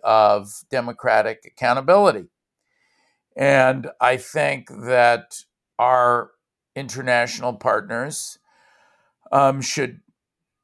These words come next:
take a measure of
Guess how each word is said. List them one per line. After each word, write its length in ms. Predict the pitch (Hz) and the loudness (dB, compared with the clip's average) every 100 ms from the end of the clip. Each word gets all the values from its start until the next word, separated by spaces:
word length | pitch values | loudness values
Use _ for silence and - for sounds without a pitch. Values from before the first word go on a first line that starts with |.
| _ _ - | _ _ -4
take 400 | 156 139 - - | -2 -2 -4 -4
a 120 | 151 | -2
measure 960 | 147 147 143 139 139 135 147 143 190 _ _ _ - | -2 -4 0 0 0 -6 -6 -6 -8 _ _ _ -2
of 800 | 120 123 120 117 117 117 - - | 2 4 4 2 -2 -10 -20 -20